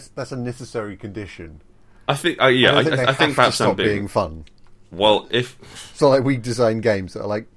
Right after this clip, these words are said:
Speaker 1: pretty cool for the first eight minutes, <laughs> and then they really nosedive just so that they can be called a role-playing game.
Speaker 2: It was called Unbound, Chris.
Speaker 1: Ouch.
Speaker 2: Ouch. No, actually, Unbound had some fun mechanics, come to think of it. That was
Speaker 1: Yeah.
Speaker 2: okay.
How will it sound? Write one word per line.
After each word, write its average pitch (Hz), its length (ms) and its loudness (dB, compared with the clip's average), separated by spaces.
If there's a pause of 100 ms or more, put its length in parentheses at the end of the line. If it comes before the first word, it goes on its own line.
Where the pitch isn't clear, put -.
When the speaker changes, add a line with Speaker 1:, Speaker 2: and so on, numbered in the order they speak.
Speaker 1:
pretty 117 440 -6
cool 151 460 0
for 139 80 -12
the 131 120 -12
first 135 380 -8
eight 135 220 -8
minutes, 135 640 -8 (100)
<laughs> - 80 -20
and - 480 0
then 127 100 -2
they 131 140 4
really 127 500 2
nosedive 120 540 0
just 113 200 -4
so 117 60 -6
that 104 100 -4
they 107 120 -4
can 107 220 -10
be 104 100 -6
called 98 260 -6
a 98 40 -8
role-playing 87 500 -6
game. 78 320 -14 (720)
Speaker 2:
It - 60 -20
was - 100 -12
called 87 240 -2
Unbound, 85 640 -4
Chris. - 340 -12
Speaker 1:
Ouch. - 540 -12 (500)
Speaker 2:
Ouch. - 680 -8 (300)
No, 107 200 2
actually, 151 260 2
Unbound 120 260 6
had 127 80 -4
some 107 120 -6
fun 113 160 0
mechanics, 151 380 -4
come 85 120 -8
to - 80 -14
think 80 180 -8
of 92 80 -8
it. - 180 -6
That 127 100 -2
was 127 100 -4
Speaker 1:
Yeah. 131 60 -4
Speaker 2:
okay. 117 280 -4